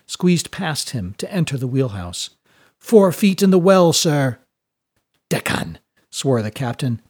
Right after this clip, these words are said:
"Man the pumps." The first mate addressed the breathless sailor. "All crew not taking down sail to the pumps. Go." Ignoring the fat gambler,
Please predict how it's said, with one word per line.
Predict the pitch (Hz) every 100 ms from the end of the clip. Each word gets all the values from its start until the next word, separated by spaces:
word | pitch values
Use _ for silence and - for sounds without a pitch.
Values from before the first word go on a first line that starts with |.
| -
"Man | 165 208
the | 185
pumps." | - - 170 143 - - - _ _ _ _ _ _ _ _
The | 139
first | - 156 147 -
mate | 135 123 - -
addressed | 120 139 113 - -
the | 139
breathless | 139 113 - 110
sailor. | - 123 117 101 95 _ _ _ _ _ _ _ _ _ _ _ -
"All | 151 190
crew | - 190 160 165 196
not | 151 -
taking | - 175 180 160
down | 139 139
sail | - 147 131 127
to | -
the | 120 -
pumps. | - 139 117 - - - _
Go." | - 151 110 - _ _ _ _ _ _ _ _ -
Ignoring | 120 135 143 139 123
the |
fat | 113 135 135 -
gambler, | 131 123 117 104